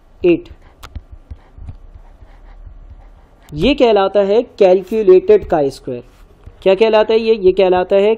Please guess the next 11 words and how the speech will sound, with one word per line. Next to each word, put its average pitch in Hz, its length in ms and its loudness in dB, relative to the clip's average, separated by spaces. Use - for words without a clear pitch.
कैलकुलेटेड 190 800 2
chi 147 220 -4
square, 113 300 -14
वन 185 340 0
पॉइंट 220 420 -2
वन 175 320 -2
सिक्स - 480 -4
एट। 156 260 -4
ठीक 165 160 -4
है, 269 120 0
अच्छा, 160 300 -8